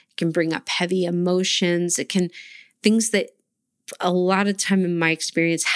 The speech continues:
have to be unearthed in order for us to move into the next process. So Seven of Pentacles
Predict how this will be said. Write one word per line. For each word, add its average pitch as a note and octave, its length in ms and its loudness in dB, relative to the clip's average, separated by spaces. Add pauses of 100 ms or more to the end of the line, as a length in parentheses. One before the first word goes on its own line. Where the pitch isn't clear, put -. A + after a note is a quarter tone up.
have F#3 240 -2
to A#3 100 2
be G3+ 220 0
unearthed G#3+ 540 0
in E3+ 80 0
order E3 260 0
for - 180 -6
us D#3+ 220 0
to F3 140 -2
move E3 320 0
into E3 440 -2
the D#3 120 -2
next C#3+ 320 -4
process. - 680 -4 (480)
So F#3 360 2 (840)
Seven A3 480 2
of - 180 -6
Pentacles F#3+ 800 0